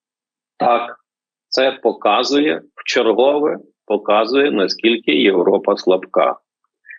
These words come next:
І, е, найнеприємніше те, що в цьому питанні слабкість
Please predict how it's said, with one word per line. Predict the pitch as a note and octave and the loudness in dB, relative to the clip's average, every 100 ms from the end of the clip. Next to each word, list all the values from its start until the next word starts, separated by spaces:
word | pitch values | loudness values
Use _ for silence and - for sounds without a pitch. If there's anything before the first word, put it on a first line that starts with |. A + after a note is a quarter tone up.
| - - _ - | -20 -20 _ -2
І, | A#2+ B2 B2 B2 A#2 G#2+ - | 2 4 6 6 4 0 0
е, | G2+ G2+ G2+ F#2+ F#2+ F#2+ A#2 B2 A#2+ G#2+ - - _ _ _ _ _ _ _ - | 2 4 2 2 0 0 0 2 2 0 -4 -20 _ _ _ _ _ _ _ -20
найнеприємніше | - G2+ A2 A#2 B2+ B2 F#3 C#3+ G#2 - G2 - - | -10 -2 0 2 2 4 2 2 0 0 -4 -4 -4
те, | A2+ F3 B3+ _ _ _ _ _ | -2 -2 -6 _ _ _ _ _
що | - A#2 | -2 0
в | |
цьому | A2 C#3 B2+ A2 | 2 0 0 0
питанні | - C3 D3 G3+ C3 | -2 -2 0 0 0
слабкість | - - A#2+ C3 C#3+ - - - _ | 0 2 2 2 0 -4 -6 -6 _